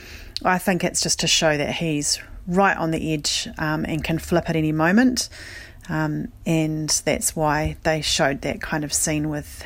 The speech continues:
dipping the finger in. I think there's a little bit of that power play thing too as well, just to sort of show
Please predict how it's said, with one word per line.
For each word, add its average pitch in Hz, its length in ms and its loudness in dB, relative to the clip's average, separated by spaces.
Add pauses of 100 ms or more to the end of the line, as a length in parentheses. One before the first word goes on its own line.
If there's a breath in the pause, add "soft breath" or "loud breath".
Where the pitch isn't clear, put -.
(120)
dipping 160 280 0
the 151 60 -4
finger 156 360 -2
in. 160 200 0 (320 loud breath)
I - 60 -12
think 262 140 6
there's 175 120 2
a 175 80 6
little 165 200 2
bit 151 140 2
of 147 100 2
that 135 180 0
power 156 220 2
play 156 300 0
thing 160 280 -2
too 165 220 -2
as 160 160 -2
well, 170 160 4
just - 160 -2
to 165 80 -4
sort - 180 -2
of 151 80 -2
show 151 460 0